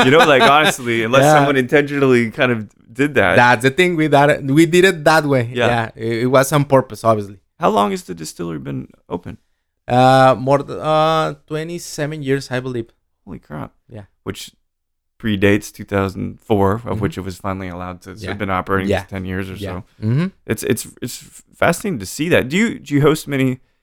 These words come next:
Speaker 1: visitors in the industry at the d-,
Speaker 2: At this
Speaker 1: distillery?
Speaker 2: time, not, because obviously covid, uh,
Speaker 1: Oh, right,
Speaker 2: it's,
Speaker 1: right.
Speaker 2: uh, and,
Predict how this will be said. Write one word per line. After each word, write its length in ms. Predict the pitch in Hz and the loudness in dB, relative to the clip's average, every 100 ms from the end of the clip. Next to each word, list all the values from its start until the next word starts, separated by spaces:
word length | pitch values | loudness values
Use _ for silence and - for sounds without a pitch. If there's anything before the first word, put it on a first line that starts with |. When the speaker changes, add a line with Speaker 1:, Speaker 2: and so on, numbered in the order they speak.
| _ - | _ -2
Speaker 1:
visitors 580 | 117 123 120 120 120 107 | 0 0 -2 -2 -2 -4
in 60 | |
the 100 | 95 | -6
industry 340 | 107 117 - 139 | -6 -8 -8 -8
at 100 | 135 | -8
the 100 | 127 | -12
d-, 180 | - - | -14 -2
Speaker 2:
At 160 | 143 147 | 0 0
this 200 | 175 202 | -4 -6
Speaker 1:
distillery? 100 | 165 247 | 0 0
Speaker 2:
time, 360 | 247 240 220 | 0 -2 0
not, 340 | 202 175 160 135 | 2 4 2 -2
because 340 | 131 - 123 | -2 0 2
obviously 300 | 139 156 165 | 2 0 -6
covid, 460 | 151 139 151 160 151 | 0 2 2 2 2
uh, 340 | 117 110 101 117 | 4 4 4 2
Speaker 1:
Oh, 220 | 135 104 | 2 0
right, 180 | 107 110 | -2 -2
Speaker 2:
it's, 200 | - 123 | -2 0
Speaker 1:
right. 60 | |
Speaker 2:
uh, 300 | 117 110 98 | 4 4 2
and, 100 | 107 | 0